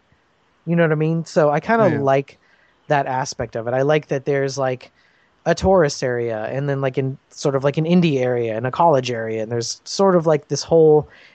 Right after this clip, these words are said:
Speaker 1: it's like a big, it's becoming, like, a melting pot, and I think that sort of variety is enough to keep me interested, and I, I kinda like that. So
Speaker 2: Cool.
Speaker 1: th-, that's,
Speaker 2: Yeah,
Speaker 1: that's my
Speaker 2: sweet.
Speaker 1: answer.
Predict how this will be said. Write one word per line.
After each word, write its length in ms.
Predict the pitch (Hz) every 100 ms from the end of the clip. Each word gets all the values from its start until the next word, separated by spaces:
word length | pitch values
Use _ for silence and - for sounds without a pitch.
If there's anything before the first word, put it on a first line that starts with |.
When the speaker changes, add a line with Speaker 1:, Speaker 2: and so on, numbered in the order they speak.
| -
Speaker 1:
it's 140 | 156
like 100 | 185
a 60 | 175
big, 200 | 175 147 -
it's 120 | 160
becoming, 340 | - 180 180 170
like, 120 | 156
a 60 |
melting 340 | 139 123 120 117
pot, 380 | - 110 110 -
and 120 | 135 139
I 140 | 135
think 420 | - 165 165 - _ _ _ _ _
that 240 | 151 151
sort 240 | - 175 156
of 100 | 139
variety 720 | 135 131 131 131 117 123 120
is 220 | 117 120
enough 340 | 127 123 -
to 100 | -
keep 220 | 123 139
me 80 | 127
interested, 540 | 120 117 113 - 113 117 -
and 120 | 123
I, 240 | 117 113 117 -
I 60 |
kinda 220 | 110 135
like 180 | 110 107
that. 240 | 104 107 - _ _ _
So 140 | - -
Speaker 2:
Cool. 220 | 226 120
Speaker 1:
th-, 100 | 117 -
that's, 220 | 131 127
Speaker 2:
Yeah, 60 | - -
Speaker 1:
that's 160 | 120 123
my 80 | 107
Speaker 2:
sweet. 80 |
Speaker 1:
answer. 180 | 101 -